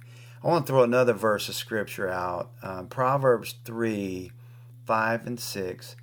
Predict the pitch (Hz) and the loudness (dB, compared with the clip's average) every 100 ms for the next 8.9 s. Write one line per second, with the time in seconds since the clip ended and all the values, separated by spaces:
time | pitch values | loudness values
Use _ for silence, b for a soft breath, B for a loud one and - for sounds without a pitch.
0 | b b b - - 139 117 - - 139 | b b b -8 -2 0 -2 -6 -6 0
1 | 135 151 - 135 135 123 110 113 135 120 | 0 0 -4 -4 -2 -2 0 2 2 2
2 | 92 92 - b b b b - 101 - | 0 -4 -10 b b b b -16 -16 -16
3 | - 107 123 139 120 101 127 113 92 120 | -6 0 0 2 0 0 2 2 2 -2
4 | - - b b b b b - 101 104 | -10 -20 b b b b b -16 -10 -6
5 | 123 147 160 143 113 107 131 127 104 98 | -2 0 2 0 -2 -2 0 2 0 -4
6 | - 104 104 120 - 90 92 95 98 98 | -4 -4 -2 -2 -4 -6 -8 -10 -10 -10
7 | 107 - - - - - 113 135 143 101 | -10 -8 -6 -8 -10 -12 -8 -6 -6 -6
8 | 73 - - - 107 123 95 58 | -10 -12 -18 -14 -10 -8 -8 -12